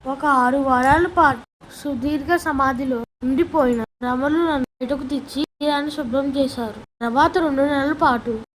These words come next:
సుబ్రహ్మణ్య ఆలయంలో ఉన్నారు. పద్దెనిమిది వందల తొంభై ఏడు ఫిబ్రవరి నాటికి ఆయన తిరువన్నామలైకి చేరుకుని, తర్వాత అక్కడికి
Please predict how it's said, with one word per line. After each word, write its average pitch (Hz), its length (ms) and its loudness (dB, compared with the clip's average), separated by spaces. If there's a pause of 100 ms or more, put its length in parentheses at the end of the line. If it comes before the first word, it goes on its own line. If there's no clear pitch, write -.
సుబ్రహ్మణ్య 285 640 0 (140)
ఆలయంలో 262 500 2
ఉన్నారు. 240 420 -2 (260)
పద్దెనిమిది 277 500 2
వందల 370 240 4
తొంభై 277 360 2 (140)
ఏడు 247 180 2 (340)
ఫిబ్రవరి 262 560 2
నాటికి 254 460 0 (480)
ఆయన 294 220 4 (300)
తిరువన్నామలైకి 285 1080 2
చేరుకుని, 262 520 0 (320)
తర్వాత 302 460 4
అక్కడికి 320 500 0